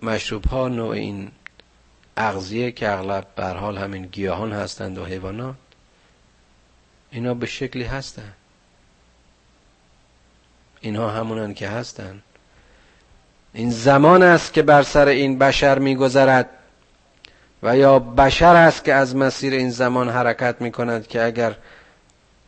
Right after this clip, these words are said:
بشری مؤمن باشد، لحظه هاشو پوچ و بیهوده تلف نمی‌کند و در مسیر رشد و قبول ایمان رشد می‌کنه، متعالی می‌شه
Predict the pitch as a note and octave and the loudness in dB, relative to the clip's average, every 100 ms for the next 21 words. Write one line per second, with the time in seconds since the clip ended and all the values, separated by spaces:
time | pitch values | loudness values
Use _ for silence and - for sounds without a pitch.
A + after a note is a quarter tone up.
0 | _ _ _ A#2 A#2 C#3+ C#3 C3+ B2+ B2 | _ _ _ -4 -2 2 2 2 2 0
1 | A2+ D3+ D#3 C#3 B2+ - A#2 - A2+ G#2+ | 2 0 2 2 0 -2 -6 -4 -2 -2
2 | G#2+ A2+ B2 A#2 A#2+ G#2+ - C3 - A2 | -2 -4 -4 -6 -12 -4 -2 -2 -6 -8
3 | A2 G2+ G#2 A#2 - G#2+ G#2+ - B2 A#2+ | -8 -8 -8 -6 -4 -4 -4 -6 -6 -6
4 | A2 G#2+ F#2+ - _ _ _ _ _ _ | -8 -12 -12 -14 _ _ _ _ _ _
5 | _ _ - F#2+ A2 A2+ A2+ A2+ - C#3+ | _ _ -10 -4 -2 0 0 -4 -2 -2
6 | C3+ B2 A2 C3+ F3+ F3+ - - A2+ A#2+ | 2 0 4 6 8 8 4 -4 0 0
7 | - A#2 B2 C#3 B2 - A2+ A2+ B2 A#2 | 2 0 2 0 -2 -2 -6 -2 -2 -4
8 | G#2 C3+ C#3 - A2 - G#2 G2+ G2 - | -4 -6 -6 -10 -12 -10 -10 -10 -10 -8
9 | G2+ G2 B2 A#2 - G2 | -8 -6 -8 -8 -10 -14